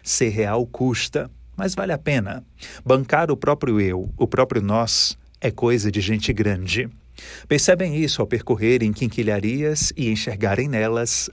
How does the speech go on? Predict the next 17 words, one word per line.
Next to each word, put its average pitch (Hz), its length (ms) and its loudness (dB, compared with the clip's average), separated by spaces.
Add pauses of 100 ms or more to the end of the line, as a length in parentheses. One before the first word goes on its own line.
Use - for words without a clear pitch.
outras 147 460 2
histórias, - 880 -2 (380)
tantas 120 480 0
vivências. - 960 -4 (580)
Se - 160 -2
a 104 60 2
matriarca 110 640 2
de 110 80 -2
uma 101 100 0
família 98 340 -2
morre, 107 400 0
são 110 160 -2
chamados 107 520 -2
para 104 160 -2
avaliar 98 340 -2
os 95 140 -4
móveis, 113 580 0